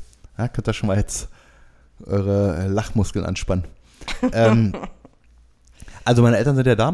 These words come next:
Speaker 1: Ich hab die mit Frieda vom Flughafen abgeholt in Miami. Dann sind wir her.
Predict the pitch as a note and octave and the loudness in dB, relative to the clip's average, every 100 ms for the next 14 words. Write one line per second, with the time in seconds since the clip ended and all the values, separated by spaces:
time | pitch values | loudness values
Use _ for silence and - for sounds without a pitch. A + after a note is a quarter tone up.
0 | C#3 B2 - A2+ A2 - B2 C3 A#2 A#2 | -4 -6 -2 0 -2 -2 -2 -2 -4 -6
1 | C3 D3+ D3+ E3 F3 F#3+ A2 A2+ A2+ A2 | -6 -6 -6 -4 -4 -2 -2 0 -2 -2
2 | A2+ B2+ A#2 A#2 C3 C3+ F3 A3 - _ | -4 -4 -4 -4 -6 -6 -6 -10 -14 _
3 | _ _ _ _ - _ - G#2+ A2 A2 | _ _ _ _ -20 _ -2 0 2 2
4 | A2 C3+ A3 | 4 4 2